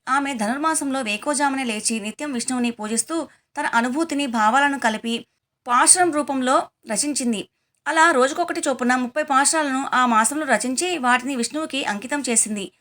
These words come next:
ఆమె భక్తికి మెచ్చి శ్రీ మహావిష్ణువు ప్రత్యక్షమై ఆమెను శ్రీరంగం రమ్మని చెప్పి మాయమవుతాడు. ఆమె ఈ విషయాన్ని తన తండ్రికి చెప్పడంతో ఆయన గోదాదేవిని తీసుకుని శ్రీరంగం చేరుకుంటాడు. రంగనాథ స్వామితో వివాహం జరిగినంతనే గోదాదేవి ఆయన పాదాల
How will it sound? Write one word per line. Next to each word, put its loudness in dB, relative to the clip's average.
ఆమె 2
భక్తికి -2
మెచ్చి -2
శ్రీ 0
మహావిష్ణువు 0
ప్రత్యక్షమై -2
ఆమెను 2
శ్రీరంగం -2
రమ్మని 0
చెప్పి -6
మాయమవుతాడు. 0
ఆమె 4
ఈ -2
విషయాన్ని 0
తన 0
తండ్రికి -2
చెప్పడంతో 0
ఆయన 2
గోదాదేవిని 0
తీసుకుని 0
శ్రీరంగం -2
చేరుకుంటాడు. -4
రంగనాథ 2
స్వామితో 2
వివాహం 2
జరిగినంతనే 0
గోదాదేవి -2
ఆయన -2
పాదాల 0